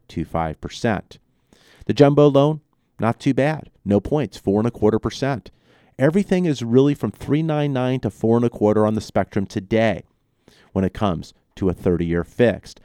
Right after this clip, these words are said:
Government, a little bit lower. We will talk to you about a solution that makes sense. Refinance or purchase, we are here to help. United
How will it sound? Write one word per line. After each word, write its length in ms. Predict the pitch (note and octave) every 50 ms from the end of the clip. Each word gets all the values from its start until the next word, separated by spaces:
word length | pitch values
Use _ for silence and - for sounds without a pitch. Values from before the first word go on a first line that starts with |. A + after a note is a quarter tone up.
| _ _ -
Government, 440 | F#2 F2 F2 G2+ G#2 A2+ B2 - - _ - -
a 80 | A#2+
little 260 | A#2+ G2+ F#2+ E2 E2+
bit 160 | D#2 - F#2 -
lower. 440 | - G#2 G#2+ A2+ A#2 G2+ E2+ - _ _ _ _ _ _ _ _ _ _ _ _ _ _ _ _ _ -
We 180 | A#2+ C#3 E3
will 120 | F3 F3+ F3+
talk 300 | - - D#3+ D#3+ D#3 -
to 100 | - D3
you 220 | B2 B2+ C3 B2+
about 220 | A#2 A#2 A2+ A2
a 40 | G#2
solution 520 | G2 - - G#2 A2 A#2+ A#2 - - B2 A#2+
that 80 | A2
makes 260 | G2+ G2+ G2+ - -
sense. 420 | - - G#2+ F#2 D#2+ - - - _ _ _ _ -
Refinance 680 | F#2 A2+ B2 - - B2+ A#2+ A#2+ B2 B2 A#2 A2+ -
or 60 | - -
purchase, 440 | - - C3 C3 - C#3 - - _ -
we 280 | - A2 B2 B2+ A#2+ -
are 200 | - C3 C3 B2+
here 280 | B2 - - G2+ F#2+ G2
to 160 | - - - G#2
help. 440 | - - G2 G2+ E2+ - - - - _ _ _ _ -
United 560 | - F2+ E2+ E2+ F2+ F#2 F#2+ G2 A2 - -